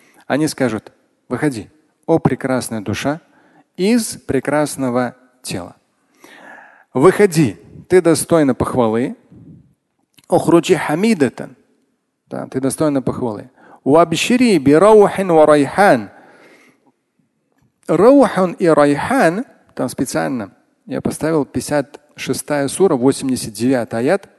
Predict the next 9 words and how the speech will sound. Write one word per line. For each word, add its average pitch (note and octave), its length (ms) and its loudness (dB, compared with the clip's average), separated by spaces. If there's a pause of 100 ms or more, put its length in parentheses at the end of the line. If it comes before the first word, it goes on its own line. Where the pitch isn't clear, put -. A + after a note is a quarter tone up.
Это C3+ 200 -8
как A#2+ 160 -10
раз C#3+ 280 -4 (1600)
там D3+ 220 0
они C3+ 120 2
упоминаются. B2 760 0
"Раухун G3+ 580 2 (100)
ва C3 180 4
райхан". B2+ 580 -2